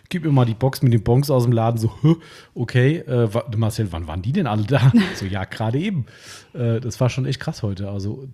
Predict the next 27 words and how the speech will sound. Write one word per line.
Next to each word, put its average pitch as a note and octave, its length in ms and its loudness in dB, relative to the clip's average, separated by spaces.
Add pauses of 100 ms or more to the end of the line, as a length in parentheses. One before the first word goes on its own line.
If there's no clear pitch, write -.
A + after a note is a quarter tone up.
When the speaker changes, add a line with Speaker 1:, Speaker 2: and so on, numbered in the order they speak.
Speaker 1:
d-, A#2+ 80 -8
darum, A#2+ 340 4 (160)
wer A#2+ 240 0
jetzt A#2+ 220 0
da A#2+ 120 2
daheim A#2 320 2
sitzt A#2+ 220 -2
und A2 60 -2
sagt A2+ 160 0
so, A2+ 80 -2
„Leute, A2 240 0
was G#2+ 100 -4
habt A2 140 -4
ihr G2+ 80 -2
da A2 100 0
für A#2+ 140 -2
einen G#2+ 80 -2 (160)
Kram G#2+ 240 0
gemacht?“ A2+ 300 -2
Weil A2+ 260 0
man B2 100 2
kommt C3+ 240 -2
schon C3+ 140 0
immer B2+ 140 2
ein C3+ 60 4
bisschen A#2+ 220 -2
raus. G2 380 -4